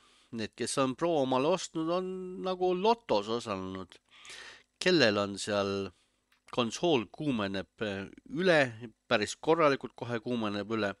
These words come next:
Kellel teeb see konsool meeletult, eh, kohutavalt lärmi.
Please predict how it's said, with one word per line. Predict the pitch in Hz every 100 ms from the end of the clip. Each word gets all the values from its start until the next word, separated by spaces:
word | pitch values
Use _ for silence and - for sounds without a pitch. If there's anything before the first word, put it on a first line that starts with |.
| _ _ - - - - - -
Kellel | 165 151 107
teeb | 104 110
see | - 107
konsool | 110 104 151 135 101
meeletult, | 101 117 175 180 127 95 - _ 101 90 - _ -
eh, | 104 98 98 -
kohutavalt | 156 135 - _ - 98 95 - _
lärmi. | 104 101 101 117 170 170 131 104 98 98 90